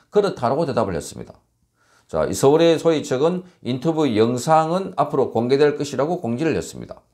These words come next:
자, 그런데 이, 이 이재명 후보 아버지가 지금 법대를 나왔다고 합니다. 그런데 그동안 이재명 후보는 아주 어려운 집안에서 생활했다. 그래서, 어, 출신이 비천하다. 이런 이야기를 많이 했습니다.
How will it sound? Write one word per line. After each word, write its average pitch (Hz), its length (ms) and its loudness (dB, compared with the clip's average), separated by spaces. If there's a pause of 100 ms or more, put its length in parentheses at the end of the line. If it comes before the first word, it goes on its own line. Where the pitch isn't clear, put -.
(1120)
자, 73 340 2
그런데 143 460 2
이, 120 260 0
이 85 580 -8
이재명 196 800 2
후보 165 720 2
아버지가 113 1160 2
지금 123 260 -4
법대를 311 380 -2
나왔다고 117 340 2
합니다. 67 400 -14 (540)
그런데 156 420 2
그동안 160 480 0
이재명 165 360 0
후보는 156 520 -2 (160)
아주 170 560 -2
어려운 190 600 2
집안에서 143 720 -2
생활했다. 139 760 -4 (320)
그래서, 165 520 -2
어, 82 200 -4
출신이 202 460 2
비천하다. 135 580 2
이런 156 220 -2
이야기를 123 240 -2
많이 90 400 -2
했습니다. 120 500 -4